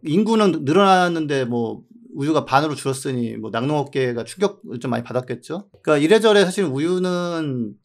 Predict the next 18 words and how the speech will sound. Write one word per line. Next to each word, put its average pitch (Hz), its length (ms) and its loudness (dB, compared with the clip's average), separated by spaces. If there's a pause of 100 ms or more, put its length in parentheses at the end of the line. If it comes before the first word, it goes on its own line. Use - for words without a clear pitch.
(580)
어, 165 180 0
문제 156 340 2
없으니까 170 500 2
드세요 160 500 0
뭐 131 220 -2
이렇게 160 320 -4
하기가 180 600 2
참 135 300 -6 (140)
굉장히 202 380 0
껄끄러운 208 500 -2
식품이에요. 131 1160 -4 (160)
예. 113 240 -12 (120)
근데 165 160 2
아이러니한 160 580 4
거는 175 360 -2 (560)
소들이 320 540 6
요새 160 420 6
너무 147 520 4